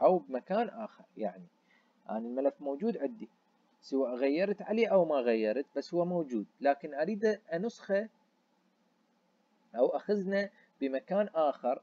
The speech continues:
على الكمبيوتر وباسم آخر ممكن، فأنا كذلك لازم أروح على القائمة ملف أو فايل وأختار save as أو أختار حفظ باسم، إما save as أو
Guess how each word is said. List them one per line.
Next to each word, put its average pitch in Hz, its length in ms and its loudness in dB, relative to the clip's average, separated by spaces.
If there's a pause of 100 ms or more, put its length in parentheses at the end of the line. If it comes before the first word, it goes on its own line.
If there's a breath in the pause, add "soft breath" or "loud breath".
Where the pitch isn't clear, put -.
على 123 100 -2
الكمبيوتر 110 760 -4
وباسم 226 500 -2
آخر 135 380 -4
ممكن، - 340 -16 (580 soft breath)
فأنا 123 440 -2
كذلك 151 480 -4
لازم 104 280 -4
أروح 123 300 -6
على 131 80 0
القائمة 95 580 -2 (540)
ملف 101 540 -2
أو 104 160 -4
فايل 147 540 -2 (380 soft breath)
وأختار - 540 0
save 175 400 0
as 170 560 4 (120)
أو 110 180 -6
أختار 156 520 -2
حفظ 180 460 -8
باسم، 123 500 -10 (280)
إما 127 280 -6
save 135 340 -2
as 156 540 2
أو 101 120 0